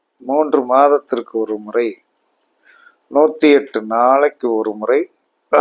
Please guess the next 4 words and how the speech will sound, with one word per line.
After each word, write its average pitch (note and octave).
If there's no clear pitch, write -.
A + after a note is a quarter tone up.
உங்களுடைய B2
பிறந்த A#2
கிழமை A2
அல்லது B2